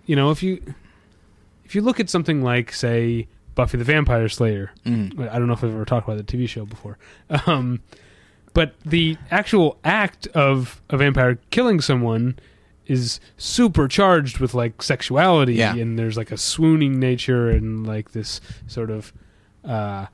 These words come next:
Speaker 1: you know, dominance and submission. It's a very
Speaker 2: Mm.
Speaker 1: sexual, uh, thing, in here, it's just kind of gross. Like, it, he, he really does seem to be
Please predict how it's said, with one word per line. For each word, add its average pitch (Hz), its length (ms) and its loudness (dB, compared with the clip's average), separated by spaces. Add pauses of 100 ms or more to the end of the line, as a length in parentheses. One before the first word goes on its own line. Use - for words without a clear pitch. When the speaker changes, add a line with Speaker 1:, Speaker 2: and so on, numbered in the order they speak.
(180)
Speaker 1:
you - 100 -6
know, 113 180 -2 (920)
dominance 117 440 0
and 101 120 -10
submission. 156 520 2
It's 127 140 2
a 131 60 4
very 147 180 4
Speaker 2:
Mm. 101 40 2
Speaker 1:
sexual, 117 680 0 (720)
uh, 117 240 0
thing, 135 480 2 (580)
in 143 120 2
here, 196 260 4
it's 156 140 2
just 175 120 -2
kind 196 160 2
of 113 140 -4
gross. 143 560 0
Like, 120 480 -2 (1000)
it, 143 260 -2 (640)
he, 151 480 2
he 151 100 2
really 180 180 6
does 175 160 2
seem 160 160 2
to 147 40 0
be 135 300 2